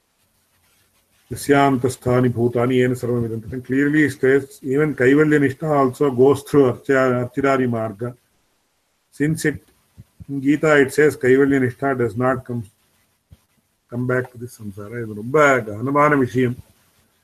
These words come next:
அது என்னுடைய ஆச்சாரியன் என்ன சொல்லுவார் அப்படின்னா, "இது நமக்கு புரியாத விஷயம், நம்ம சப்தத்தை வச்சோன்னு சண்டை போடக்கூடாது" அப்படின்னு சொல்றார்.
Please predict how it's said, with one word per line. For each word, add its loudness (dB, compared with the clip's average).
அது -8
என்னுடைய 4
ஆச்சாரியன் 4
என்ன 2
சொல்லுவார் 2
அப்படின்னா, -4
"இது 0
நமக்கு -10
புரியாத 2
விஷயம், -4
நம்ம -6
சப்தத்தை 2
வச்சோன்னு 4
சண்டை -2
போடக்கூடாது" -4
அப்படின்னு -12
சொல்றார். -20